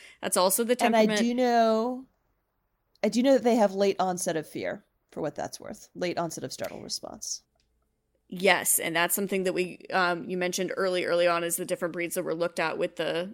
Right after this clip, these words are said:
Speaker 1: onset of startle response. I would also say that my observation, um, I'll just pick on Border Collies 'cause they're my breed, and I always pick on them. My observation of Border Collies is that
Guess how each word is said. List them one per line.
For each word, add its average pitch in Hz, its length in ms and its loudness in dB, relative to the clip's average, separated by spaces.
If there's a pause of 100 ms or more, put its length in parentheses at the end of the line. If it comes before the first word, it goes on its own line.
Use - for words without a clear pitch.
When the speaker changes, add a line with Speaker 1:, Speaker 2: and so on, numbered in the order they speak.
Speaker 1:
onset 165 440 -4
of - 80 -8
startle 165 280 -4
response. 165 520 -4
I 175 160 4
would 196 160 2
also 175 420 -2
say 220 460 2 (340)
that 165 580 -2 (840)
my 180 300 4
observation, 180 920 0
um, 156 560 -4 (1080)
I'll 196 100 -2
just 185 200 -8
pick 190 180 -6
on 190 100 -4
Border 165 220 -2
Collies 156 400 -2
'cause - 180 -8
they're 151 340 -6
my 151 140 -6
breed, 147 460 -6 (280)
and 151 200 -4
I 147 100 -6
always 147 280 -4
pick - 180 -8
on 151 140 -10
them. 143 280 -12
My 165 160 -4
observation 185 520 -2
of 180 60 -6
Border 156 220 -2
Collies 156 500 -4
is 160 360 -6
that 175 500 -4